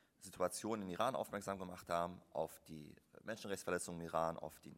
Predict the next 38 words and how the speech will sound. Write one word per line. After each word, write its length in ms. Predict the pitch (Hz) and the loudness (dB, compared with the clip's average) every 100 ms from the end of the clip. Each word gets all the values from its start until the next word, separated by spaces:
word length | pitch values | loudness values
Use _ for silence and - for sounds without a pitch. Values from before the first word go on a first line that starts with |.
| 85 | -10
nicht 100 | - | -4
vorhandene 560 | 85 85 82 78 78 85 | 0 0 -2 -6 -6 0
Gleichberechtigung 480 | 87 - 85 - | 0 0 -8 -8
von 120 | 78 78 | -8 -6
Mann 160 | 80 69 | -6 -6
und 80 | |
Frau, 260 | - 92 101 69 | 2 8 10 8
auf 100 | - | 2
die 60 | |
Nichtvorhandensein 500 | 85 - 78 78 76 | -10 -8 -8 -6 -8
von 180 | - 67 | -6 -6
Meinungsfreiheit, 840 | 85 101 95 - 90 85 85 - - - - _ - | -2 -2 -2 0 2 4 2 0 -12 -20 -20 _ -8
auf 100 | - | -2
Folter, 540 | 104 101 - 87 90 - 78 | 2 2 2 -2 -2 -2 -4
auf, 120 | - - - - | -4 -12 -14 -6
ähm, 200 | 76 76 - - | -4 -4 -6 -14
Hinrichtung. 640 | 107 107 98 - 92 92 90 - - - _ | -8 -4 -4 -2 -2 -4 -8 -18 -20 -20 _
Und 220 | 92 87 - - | -2 -2 -8 -4
sie 120 | 82 | 0
haben 100 | 80 | 0
darauf 180 | 85 87 | 0 -2
hingewiesen, 280 | 117 101 95 | -2 -4 -4
dass 80 | - | -4
sie 60 | |
aus 120 | 85 - | -6 -4
diesen 160 | 127 123 | -4 -4
Gründen, 280 | 95 104 104 95 | -6 -6 -6 -8
äh, 360 | - _ - 82 80 85 | -14 _ -12 -8 -8 -12
geflüchtet 380 | 92 - 135 110 | -14 -8 -6 -4
sind 120 | 117 | -2
aus 120 | 87 - | -2 -2
dem 100 | 92 | 0
Iran 340 | 82 82 87 - - - - | 4 4 4 -6 -20 -20 -6
und 200 | 90 87 - - - | -2 -2 -4 -12 -6
in 100 | 87 | 2
Deutschland 560 | 82 - 80 78 - - _ _ - - - | 2 4 -4 -6 -10 -20 _ _ -20 -20 -8
Asyl 280 | - 78 73 | -6 -6 -12
suchen. 280 | - - | -16 -20